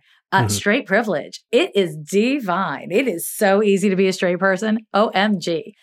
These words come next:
Speaker 1: I have no idea. Like, I technically knew, but as a person who's, like, lived my life, my whole life as a, as a queer person and been with, uh, visibly gay women,
Speaker 2: Mm.
Speaker 1: um, even though I'm not necessarily, like, a visibly queer person, uh, just by looking at this,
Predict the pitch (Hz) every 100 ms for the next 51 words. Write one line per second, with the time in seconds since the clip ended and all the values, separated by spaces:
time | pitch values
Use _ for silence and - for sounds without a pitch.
0 | _ _ 196 208 196 180 202 190 202 214
1 | 214 196 180 160 165 104 233 302 226 196
2 | - 240 233 269 254 254 254 247 240 247
3 | - - _ 233 220 214 214 214 208 208
4 | 208 202 180 185 185 175 175 175 - -
5 | _ - 170 196 202 190 190 185 208 -
6 | 180 185 208 202 208 202 220 185 180 185
7 | 185 190 185 175 - 160 156 185 202 190
8 | 190 185 175 175 - _ 170 185 175 165
9 | 160 208 254 277 _ _ _ 135 214 202
10 | 190 180 180 180 208 196 180 165 185 180
11 | 185 180 175 175 165 160 165 165 175 175
12 | 196 185 214 220 233 214 208 _ - 180
13 | 180 170 - 165 170 175 185 170 190 233